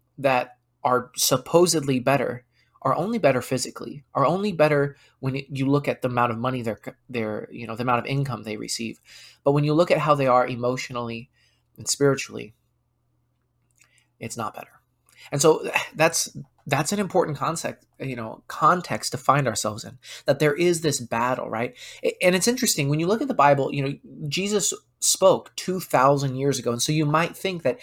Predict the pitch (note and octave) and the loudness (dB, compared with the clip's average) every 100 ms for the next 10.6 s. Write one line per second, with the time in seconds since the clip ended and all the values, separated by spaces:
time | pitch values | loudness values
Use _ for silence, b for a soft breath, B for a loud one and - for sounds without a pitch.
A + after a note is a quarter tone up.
0 | B B - D#3+ D#3+ E3+ D3 - F3+ C#3+ | B B 0 0 0 -2 2 6 6 4
1 | - D#3+ D#3+ D3+ D3 C#3+ C3 C3+ A#2+ D3 | 2 0 0 -2 -2 -2 -2 -2 2 2
2 | D3 A#2 C#3 D3+ G#3+ C#4+ - E3+ E3+ E3+ | 2 -2 4 4 4 0 0 4 4 2
3 | B B - C#3 C#3 - E3 D#3 C3+ - | B B -4 -2 0 2 6 6 6 2
4 | - - _ - - A#2+ C3 C3 - A#2+ | -14 -20 _ -12 -6 -4 -2 -4 -4 -4
5 | C3 - C3+ D#3+ C#3 A2+ C3 C3+ - C#3 | -4 0 2 4 2 2 0 -2 -2 -2
6 | C3+ C3+ C#3 D3 - C#3 A#2+ C3+ A2+ - | 2 0 0 -4 -4 -8 -4 -2 -2 -4
7 | B B C#3 G3 A3+ E3+ C#3+ D3 D#3 G3 | B B 0 4 6 6 4 0 -2 0
8 | F#3 F3+ D#3+ C#3+ D3+ E3 D#3 C3 C3 C3 | 0 0 0 2 4 4 2 2 -4 -2
9 | A#2 A2+ A#2+ B2 C3 B2+ D#3 D#3 D#3+ B | -2 0 0 0 -2 2 8 8 8 B
10 | B _ _ _ C3 A#2 | B _ _ _ 0 0